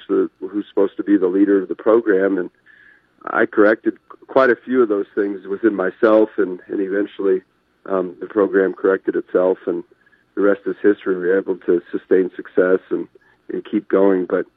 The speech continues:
uh, there was definitely a point where, uh, I wasn't sure that this profession was for me necessarily. And <laughs> I mean, when you, I think we lost, like,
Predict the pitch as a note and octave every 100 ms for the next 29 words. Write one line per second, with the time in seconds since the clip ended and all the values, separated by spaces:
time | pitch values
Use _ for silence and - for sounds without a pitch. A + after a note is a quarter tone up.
0 | _ _ _ - G2 A2+ B2+ A2+ A2 A#2
1 | - G2+ G#2 - A2+ G#2 - G2 F#2+ -
2 | _ _ _ - - - G#2 G#2 G#2 F#2
3 | - G#2+ F#2 F2+ G2+ - - A#2 G#2 F#2+
4 | G2+ F#2 - - G2 G2 G2 G2 G2+ -
5 | G2 G2 G2 G2+ F#2+ - - - - -
6 | F#3+ - D#3 B2+ C#3+ - C#3+ B2+ C#3 D3
7 | - - - - - - - C#3 C#3 B2
8 | A2+ G#2+ A2 A2 - G2